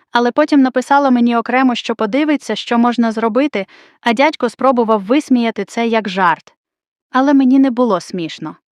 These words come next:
Я мала повне право встановлювати правила для свята, яке приймала у власному домі. Проте, чим ближче було свято, тим більше я помічала. Уривки розмов під час сімейних дзвінків,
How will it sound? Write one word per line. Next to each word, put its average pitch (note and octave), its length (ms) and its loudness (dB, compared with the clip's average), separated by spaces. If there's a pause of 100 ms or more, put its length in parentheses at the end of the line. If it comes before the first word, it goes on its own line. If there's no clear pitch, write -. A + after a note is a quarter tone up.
(240)
Я A#3+ 140 0
мала B3 260 2
повне D4 360 2
право B3+ 320 0
встановлювати A3 720 -4
правила A3+ 440 0
для G3 180 -6
свята, A#3+ 520 -2 (340)
яке B3 240 2
приймала A#3+ 580 2
у A3+ 80 -4
власному G3 580 -2
домі. D#3+ 400 -6 (420)
Проте, F3+ 460 -2
чим G3+ 240 -4
ближче G#3+ 380 -2
було G3 220 -2
свято, B3 420 0
тим A3 260 -2
більше B3+ 360 -4
я A3+ 120 0
помічала. F#3 680 -2 (460)
Уривки A3+ 460 0
розмов G#3 480 0
під G#3 180 -8
час G#3 220 -4
сімейних A3 480 -4
дзвінків, G3 640 -6